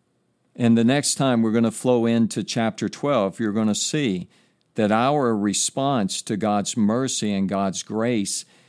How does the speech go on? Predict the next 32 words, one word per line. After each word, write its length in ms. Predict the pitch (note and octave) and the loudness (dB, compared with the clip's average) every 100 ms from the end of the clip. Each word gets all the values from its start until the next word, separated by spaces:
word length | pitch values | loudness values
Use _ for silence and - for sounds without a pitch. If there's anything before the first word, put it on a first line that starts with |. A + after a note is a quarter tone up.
| _ | _
is 260 | - A2 - | -8 -4 -2
to 120 | B2 | 0
lay 520 | G#2+ A2 B2+ C3 B2+ | 2 4 4 2 0
our 280 | - A2+ A2+ A2 | -2 -2 0 0
lives 500 | G#2+ A#2 A2+ G2+ A2 | 0 0 -2 -2 -2
on 160 | G2+ | -2
God's 380 | G2 G#2 G2+ - | -2 -2 -4 -6
altar 520 | G#2 A2+ B2 - G2+ | -2 -2 -2 -4 -6
to 200 | F2+ A#2 | -6 -6
be 160 | G2 G#2 | -2 -2
a 80 | G2 | -2
living 480 | G2+ A#2+ A#2 G2+ | -2 -2 0 -2
and 120 | F#2+ F#2 | -2 -4
holy 440 | - A#2+ A#2 F#2+ | -6 -6 -4 -4
sacrifice 880 | - - A2+ G#2+ G#2 - F#2+ F#2 - | -4 -6 -6 -6 -8 -8 -8 -6 -8
unto 240 | G2 F#2 | -8 -8
God. 460 | F2 G#2+ G2+ F2 F#2+ - | -6 -4 -4 -6 -12 -12
And 220 | G#2+ G2 | -2 -2
so 220 | F#2+ A2 A2 | 0 0 2
everything 540 | B2+ C#3+ C#3 C3 B2 | 2 2 0 0 0
that 120 | A2 | 0
we 180 | A2 G#2+ | 0 0
do 300 | F#2 A2 G#2 | 2 0 2
as 160 | G2 - | -2 -4
believers 800 | A#2 G#2 G#2+ G#2 G2 G2 F2+ | -4 -2 0 -2 -4 -4 -6
should 340 | - - G#2 F#2 | -6 -4 -4 0
be 160 | G2+ | 0
for 180 | F#2+ - | -2 -4
the 120 | G#2 | -6
glory 400 | F#2+ G2 G2 G2 | -4 -2 -2 -2
of 160 | F#2+ - | -6 -6
God. 320 | G2 F#2 F2+ | -6 -6 -10